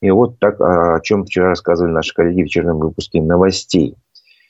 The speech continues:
После мятежа Евгения Пригожина силовики задержали тринадцать высокопоставленных офицеров, в том числе генерала Сергея Суровикина. Об этом пишет, э, Wall Street Journal. По данным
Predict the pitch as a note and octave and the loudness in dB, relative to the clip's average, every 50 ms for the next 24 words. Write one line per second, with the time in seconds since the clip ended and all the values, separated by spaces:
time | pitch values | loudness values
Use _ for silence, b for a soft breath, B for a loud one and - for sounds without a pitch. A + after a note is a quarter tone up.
0 | b b _ _ _ _ _ _ _ _ _ _ _ _ _ C#3+ D3+ C#3 C#3 - | b b _ _ _ _ _ _ _ _ _ _ _ _ _ 2 2 2 2 2
1 | C#3+ C3+ C3+ B2+ - B2+ B2 C3 B2+ B2 B2 A2+ A2 A#2 A#2+ A2+ A#2 - - C3+ | 2 2 2 2 2 4 4 4 4 4 2 2 0 0 0 0 0 2 2 2
2 | C3+ B2+ C3 B2+ G#2 E2+ F2 F#2 F#2 F2 - - A2+ A2+ A2+ A2+ G#2 - - B2+ | 2 4 4 2 2 2 0 -4 -4 -6 -4 0 2 2 2 2 0 0 0 0
3 | A#2+ G2+ G#2 G2 G2 G#2 F#2+ F#2+ A2 A#2 A2 G#2+ G2+ G#2 G#2+ A2+ A2 A2 G#2 G2+ | 0 2 0 2 2 2 4 4 4 4 4 2 2 0 -2 -2 0 2 0 0
4 | - G2+ - - - G2+ G2+ G2 - - - G2+ - G#2+ G2 - - G#2 G2 F#2 | -2 -8 -12 -8 -4 -4 -4 -2 -4 -4 -4 -2 0 -2 -4 0 0 2 2 2
5 | F#2+ G2 F#2+ - G#2+ G2+ - A2 - - - A#2 F#2 E2+ D#2+ - - - F#2+ F#2 | 2 0 0 -2 -2 -2 -4 -8 -4 0 2 2 2 2 0 -2 -2 -2 -2 -2
6 | - G2 F2+ - G#2+ G#2+ F#2 F#2+ F#2+ F#2+ F#2+ F#2+ G2 G2 F#2+ F#2+ - G2+ F#2+ F#2 | -2 -6 -4 -2 -2 -2 0 2 2 2 4 4 4 2 0 0 0 -2 -2 0
7 | F#2+ G2+ G#2 G2+ F#2 F2 - - G#2 G2 G2 G2 G2 G#2+ B2 C3 - G#2 F2 F2 | 0 2 2 2 2 0 0 0 2 4 4 4 2 2 0 0 0 0 0 0
8 | D#2 - B B B B B B B B - F#2+ A2 G#2+ A#2 G#2+ - A2+ G#2+ - | -2 -4 B B B B B B B B -2 -2 0 0 0 0 0 0 -2 -2
9 | G#2+ G2 - G#2 G2+ G2+ G2+ G2+ G#2 A2+ A2 G#2 G#2+ - A2+ G#2+ - - F#2+ F#2+ | -2 0 2 4 6 6 6 6 6 6 4 4 2 0 -2 -2 -2 -4 -6 -4
10 | F#2 A#2 B2 A#2+ G#2 F#2 F#2 E2 D#2 - B B B B B _ - G2+ G2+ G2+ | 0 4 4 4 4 4 2 0 -2 -4 B B B B B _ -2 0 2 2
11 | A2+ A#2 A2+ A2 G#2 G2 | 2 2 2 0 -2 -2